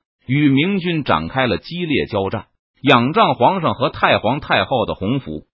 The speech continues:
击退了猖狂的明贼，迫使他们向长江方向逃窜，更在此役中击毙了邓明的心腹大将赵天霸。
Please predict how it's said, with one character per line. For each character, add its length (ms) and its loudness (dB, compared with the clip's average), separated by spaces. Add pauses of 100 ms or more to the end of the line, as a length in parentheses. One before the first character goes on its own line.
(260)
击 220 0
退 200 2
了 140 2
猖 260 -2
狂 220 -2
的 80 -2
明 260 -4
贼， 260 -6 (340)
迫 260 4
使 140 -2
他 160 2
们 120 -2
向 200 -2
长 300 0
江 240 0
方 280 -2
向 180 -4
逃 240 -6
窜， 200 -8 (340)
更 260 2
在 180 2
此 260 -4
役 120 0
中 220 -2
击 260 -4
毙 180 0
了 120 2
邓 260 2
明 200 0
的 80 0
心 260 -4
腹 180 -6
大 240 4
将 240 -2
赵 200 2
天 260 -2
霸。 160 -6